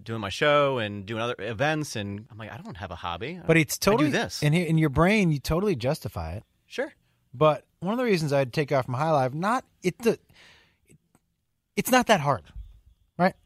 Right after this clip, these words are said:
Speaker 1: Yeah.
Speaker 2: It's not like a day's work
Speaker 1: Sounds
Speaker 2: and a
Speaker 1: pretty fun.
Speaker 2: It's awesome.
Speaker 1: Yeah.
Speaker 2: But I li-, there are zero days of the week where I have nothing planned. So I've, I've done no days off.
Speaker 1: For how long? <laughs>
Speaker 2: H-, how long have I been doing the High Life?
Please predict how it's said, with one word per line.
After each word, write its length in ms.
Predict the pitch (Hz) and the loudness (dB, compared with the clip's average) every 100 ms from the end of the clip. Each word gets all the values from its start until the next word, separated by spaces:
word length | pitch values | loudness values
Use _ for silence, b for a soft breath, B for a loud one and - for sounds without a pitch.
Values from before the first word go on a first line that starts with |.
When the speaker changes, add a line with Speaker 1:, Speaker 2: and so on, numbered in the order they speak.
| _ 117 | _ -6
Speaker 1:
Yeah. 80 | 165 | -2
Speaker 2:
It's 100 | 226 | 2
not 160 | 220 | 4
like 140 | 202 175 | 4 2
a 60 | |
day's 340 | 127 170 160 139 | 2 4 4 4
work 340 | 151 147 143 | 4 4 6
Speaker 1:
Sounds 180 | 180 117 | 6 6
Speaker 2:
and 0 | |
a 40 | |
Speaker 1:
pretty 120 | 143 | 2
fun. 300 | 127 135 135 - _ | 0 0 -2 -6 _
Speaker 2:
It's 200 | 180 - - | -8 -8 2
awesome. 420 | 185 147 - 85 _ | 4 4 -2 -12 _
Speaker 1:
Yeah. 180 | 139 104 90 _ _ _ _ _ _ | -10 -10 -10 _ _ _ _ _ _
Speaker 2:
But 340 | 123 170 151 - _ _ 156 | 2 4 4 0 _ _ 2
I 300 | 165 156 131 | 2 2 0
li-, 280 | 156 180 185 - | 0 2 0 0
there 260 | 156 170 | 2 4
are 220 | 156 156 | 6 4
zero 480 | 139 120 165 175 180 | 4 2 4 6 4
days 340 | 156 165 151 143 | 2 2 2 2
of 80 | |
the 100 | 135 | 0
week 360 | 135 139 120 - | 2 2 0 -4
where 140 | 120 | -4
I 100 | 117 | 0
have 180 | 117 107 | 0 0
nothing 320 | 110 101 107 95 | -2 -2 -4 -4
planned. 420 | 92 80 95 - _ _ _ _ _ _ _ _ _ _ _ | -6 -8 -16 -20 _ _ _ _ _ _ _ _ _ _ _
So 160 | 139 | 4
I've, 220 | 139 147 151 | 6 4 0
I've 220 | 143 147 139 | 0 0 2
done 260 | 160 156 | 2 4
no 200 | 147 147 | 4 2
days 340 | 131 139 135 123 | 2 2 4 4
off. 500 | 107 104 104 - _ _ _ _ _ _ _ _ _ _ | 4 2 -2 -6 _ _ _ _ _ _ _ _ _ _
Speaker 1:
For 100 | 98 | -12
how 140 | 101 | -8
long? 260 | 104 95 85 | -8 -10 -12
<laughs> 60 | - | -14
Speaker 2:
H-, 1160 | 113 - _ _ _ _ _ _ _ _ 110 101 | -12 -12 _ _ _ _ _ _ _ _ -10 -4
how 180 | 113 | -2
long 120 | 113 113 | -2 0
have 160 | 107 | -2
I 20 | 104 | -2
been 120 | 101 | -2
doing 140 | 107 | -2
the 60 | 95 | -2
High 140 | 127 | -2
Life? 300 | 98 - - | -4 -8 -20